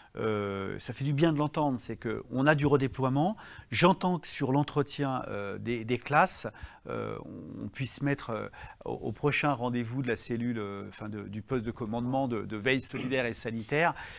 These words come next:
cette question à l'ordre du jour, parce que, euh, euh, voilà, sur les métiers les plus difficiles, celles et ceux qui sont au front, il faut qu'on puisse redéployer peut-être des moyens dans la période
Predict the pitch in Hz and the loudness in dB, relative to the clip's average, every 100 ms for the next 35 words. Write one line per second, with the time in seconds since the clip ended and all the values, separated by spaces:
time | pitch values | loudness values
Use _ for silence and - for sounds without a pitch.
0 | - - 135 - 156 - 165 139 131 117 | -10 -2 -2 0 -2 6 8 10 8 4
1 | 131 127 180 165 - 117 - - 135 120 | 0 4 2 2 0 -2 -2 -2 2 2
2 | 101 - - - - 113 107 101 101 123 | 2 -2 -14 -18 -4 0 2 0 4 4
3 | 113 - 156 160 151 151 - 151 131 - | 4 2 2 4 4 2 2 4 4 0
4 | 135 117 123 - 156 180 170 - - 160 | -4 -4 -6 -4 0 0 0 0 4 4
5 | 147 135 127 147 - 127 - 120 107 - | 4 0 0 -2 -4 -8 -6 -6 -6 -4
6 | 151 190 - - - 110 - 147 127 104 | -6 -6 -16 -20 -10 -8 -4 -4 -4 -6
7 | 135 147 - 110 117 123 120 120 139 139 | -6 -6 -4 -2 0 -2 -2 -2 -2 -2
8 | 123 120 107 104 147 147 139 143 123 110 | -6 -4 -4 2 4 4 4 4 2 -2
9 | 113 110 117 151 131 | -2 -2 0 0 -2